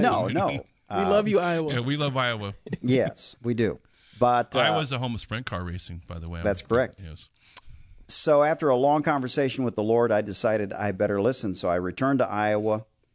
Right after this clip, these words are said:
Speaker 1: Uh, I found a job, and, uh, I began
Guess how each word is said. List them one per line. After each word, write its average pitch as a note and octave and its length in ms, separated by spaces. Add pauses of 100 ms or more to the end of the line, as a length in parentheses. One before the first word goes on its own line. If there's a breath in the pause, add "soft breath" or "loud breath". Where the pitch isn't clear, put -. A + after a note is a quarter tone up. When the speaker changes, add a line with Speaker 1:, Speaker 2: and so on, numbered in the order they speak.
(460)
Speaker 1:
Uh, F2 520
I G2+ 60
found G2+ 280
a F2 40
job, A2 680 (300)
and, F2+ 500
uh, F2 280
I F#2+ 140
began A#2 720